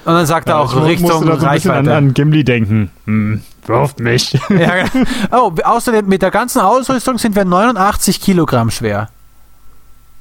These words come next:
Speaker 2: Ja, das
Speaker 1: Äh,
Speaker 2: ist ein ganz schönes Leichtgewicht, der Cooper.
Speaker 1: Eigentlich schon, weil er sagt, Projektilmasse achtund-, äh, neunundachtzig Kilomet-, äh, Kilogramm. Also wir schleppen ja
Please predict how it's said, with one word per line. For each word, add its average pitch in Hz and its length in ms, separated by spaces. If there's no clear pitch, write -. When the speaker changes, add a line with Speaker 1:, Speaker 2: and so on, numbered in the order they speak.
Speaker 2:
Ja, 156 340
das 156 180
Speaker 1:
Äh, 165 140
Speaker 2:
ist - 180
ein 175 80
ganz 147 160
schönes 185 160
Leichtgewicht, 151 560
der 123 80
Cooper. 120 340
Speaker 1:
Eigentlich 254 320
schon, 262 220
weil 175 120
er - 20
sagt, 196 160
Projektilmasse 226 760
achtund-, 196 360
äh, 170 360
neunundachtzig 165 600
Kilomet-, 175 380
äh, 156 140
Kilogramm. 139 400
Also 139 200
wir 180 100
schleppen - 340
ja 185 160